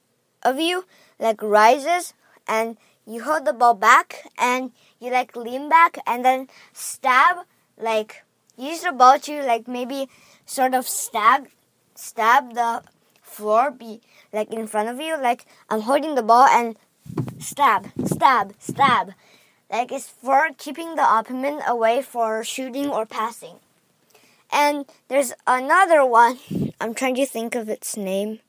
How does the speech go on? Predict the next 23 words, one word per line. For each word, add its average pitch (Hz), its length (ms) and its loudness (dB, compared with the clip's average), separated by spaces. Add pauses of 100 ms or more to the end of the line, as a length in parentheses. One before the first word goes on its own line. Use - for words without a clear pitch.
(340)
Yeah, 262 240 8
layup. 233 520 4 (480)
Layup 339 540 8
is, 277 340 -2 (800)
layup 285 560 8
is 277 220 -6
the 247 160 0
only 285 400 2
chance 240 400 0
in 247 160 -6
basketball 262 640 2
where 254 140 2
you 254 180 -4
could, 233 380 2 (420)
mm, 214 340 -8 (400)
where 233 160 0
you 247 220 -4
could 220 240 -2
take 240 320 -2
s-, - 300 -16
two 339 220 2
steps. - 600 -6 (1000)
So, 269 480 6